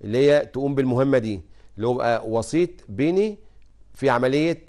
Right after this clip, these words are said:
الشراء والبيع. أنا ببيع سهم، في قصاده سمسار بيشتري سهم من العميل بتاعه، الاتنين بيبدأوا بيعملوا عملية الصفقة، وبيتم عملية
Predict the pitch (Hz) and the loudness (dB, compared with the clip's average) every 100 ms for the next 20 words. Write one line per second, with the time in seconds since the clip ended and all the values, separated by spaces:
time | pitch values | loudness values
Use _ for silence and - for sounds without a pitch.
0 | - 113 - 143 151 143 123 110 117 87 | -14 -10 -4 0 4 4 4 2 2 0
1 | - - - - - - - - 127 135 | -8 -20 -20 -20 -20 -20 -20 -6 0 2
2 | 110 92 107 135 123 165 185 202 190 - | 2 -2 0 2 2 2 0 0 -8 -20
3 | - - - 139 139 143 131 113 - 110 | -20 -20 -8 -6 0 2 2 0 -6 -10
4 | 104 135 135 107 - - - - - 95 | -2 2 2 2 -6 -20 -20 -20 -18 -14
5 | 95 135 123 143 131 120 110 143 135 131 | -6 -4 -2 0 0 0 0 0 -2 0
6 | 175 208 220 - - - - 117 110 156 | 2 2 0 -8 -20 -20 -12 -10 -6 -2
7 | 143 113 143 143 147 - - 98 110 110 | -2 0 2 4 2 -2 -10 -4 -2 0
8 | 139 127 127 135 - - 151 - 139 113 | 2 2 2 -2 -2 -2 -2 0 0 0
9 | - 139 120 120 | -4 -2 0 0